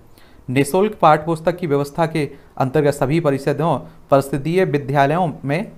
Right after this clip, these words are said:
एक से आठ तक के समस्त बच्चों को निःशुल्क पाठ्य पुस्तक उपलब्ध कराने की व्यवस्था की गई है। और निःशुल्क यूनिफॉर्म वितरण के अंतर्गत बेसिक शिक्षा परिषद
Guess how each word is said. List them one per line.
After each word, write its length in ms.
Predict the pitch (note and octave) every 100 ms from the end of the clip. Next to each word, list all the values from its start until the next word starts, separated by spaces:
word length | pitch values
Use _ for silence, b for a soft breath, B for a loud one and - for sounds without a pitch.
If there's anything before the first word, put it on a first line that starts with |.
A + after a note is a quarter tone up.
| - -
एक 180 | C#3+ D3+
से 200 | F#3 F3
आठ 340 | C3+ D#3 D#3 -
तक 160 | D3
के 80 | D3
समस्त 320 | D3 C#3+ C#3+ C3+
बच्चों 280 | C3+ D3+ C#3
को 100 | B2+
निःशुल्क 480 | B2 - D#3+ E3+
पाठ्य 480 | E3 C3 C3+ C#3+ C3+ C3 b b
पुस्तक 340 | D3 D3+ E3 D#3+
उपलब्ध 300 | D#3 D3 C#3+
कराने 300 | C#3+ C#3+ D3
की 120 | C#3
व्यवस्था 320 | C3+ C#3 - C3
की 160 | C3
गई 140 | B2 A#2+
है। 160 | A2+ - - b b b b -
और 60 |
निःशुल्क 460 | C3 D3 G3+ G#3+ G3+
यूनिफॉर्म 520 | F3 F3+ F3 D#3+ F#3+
वितरण 300 | E3+ F3 F3+
के 120 | F3
अंतर्गत 320 | E3 D#3+ D#3
बेसिक 420 | C3+ C3 C#3 - -
शिक्षा 340 | E3 - E3+
परिषद 480 | D#3+ C#3 E3+ A#2+